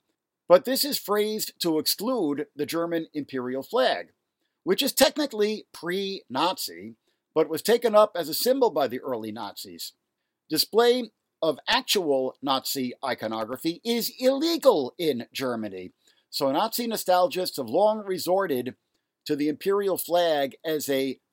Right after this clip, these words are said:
surrogate symbol. Yeah, Ken-, K-, Kennedy ra-, railed against Nazism to accuse Germany's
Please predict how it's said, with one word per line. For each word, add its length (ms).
surrogate 760
symbol. 640
Yeah, 420
Ken-, 380
K-, 120
Kennedy 640
ra-, 220
railed 420
against 300
Nazism 680
to 160
accuse 560
Germany's 600